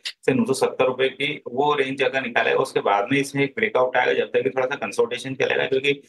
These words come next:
अंडर परफॉर्म कर रहा है, अ, इंडेक्सेस या दूसरे सेक्टर, मतलब इसके सेक्टर के कंपैरिजन में, तो मुझे ऐसा लगता है कि अभी नौ सौ सत्तर रुपए के ऊपर का वेट करना चाहिए, उसके बाद में फिर इसमें ट्रेड लेना चाहिए, फिर स्टॉप लॉस बनाना है हम नौ सौ पचास रुपए का,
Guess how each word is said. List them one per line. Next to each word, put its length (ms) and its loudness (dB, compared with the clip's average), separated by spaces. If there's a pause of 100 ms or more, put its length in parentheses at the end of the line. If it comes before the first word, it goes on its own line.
(180)
अंडर 240 4
परफॉर्म 360 2
कर 160 0
रहा 120 2
है, 80 2
अ, 800 2
इंडेक्सेस 540 2
या 240 2
दूसरे 360 2
सेक्टर, 580 0
मतलब 260 0
इसके 180 -4
सेक्टर 260 2
के 80 2
कंपैरिजन 480 2
में, 100 -2
तो 60 -4
मुझे 200 2
ऐसा 160 2
लगता 260 0
है 160 -2 (340)
कि 60 4
अभी 160 2
नौ 160 4
सौ 100 2
सत्तर 300 0
रुपए 220 0
के 60 2
ऊपर 240 0
का 100 0
वेट 240 0
करना 200 2
चाहिए, 300 -4
उसके 180 -4
बाद 240 2
में 80 -8
फिर 140 -2
इसमें 220 -8
ट्रेड 220 0
लेना 200 0
चाहिए, 360 -6
फिर 100 2
स्टॉप 280 0
लॉस 120 0
बनाना 360 -2
है 180 -4
हम 80 -10
नौ 180 -12
सौ 140 -6
पचास 380 0
रुपए 180 0
का, 160 0